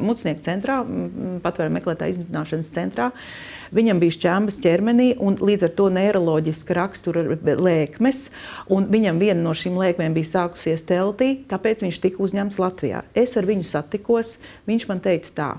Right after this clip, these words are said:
"Man ļo-, jauns puisis, pats strādāja N V O Sīrijā no Darā pilsētas." Viņš man stāstīja tā:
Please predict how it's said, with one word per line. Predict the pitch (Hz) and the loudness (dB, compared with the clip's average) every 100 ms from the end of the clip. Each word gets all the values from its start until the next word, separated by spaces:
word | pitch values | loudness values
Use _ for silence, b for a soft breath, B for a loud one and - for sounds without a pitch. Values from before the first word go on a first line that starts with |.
| - | -8
"Man | - 190 202 - | -2 -2 -2 -2
ļo-, | 180 220 - | 0 2 2
jauns | 196 196 175 | 2 2 -2
puisis, | - 185 233 262 262 | -2 2 2 2 -6
pats | - 196 190 | -4 -6 -6
strādāja | - 180 175 165 170 | -6 -4 -2 -2 -2
N | 185 | -2
V | 175 | -2
O | 180 | -2
Sīrijā | 190 - 196 226 208 190 | -4 -2 0 2 0 0
no | 180 | -2
Darā | 170 170 170 | -2 -2 -4
pilsētas." | 160 165 160 - 156 156 | -4 -4 -4 -6 -8 -4
Viņš | 202 220 | -6 -4
man | 190 | -6
stāstīja | - 165 160 - 143 | -6 -6 -6 -6 -8
tā: | - 92 | -8 -12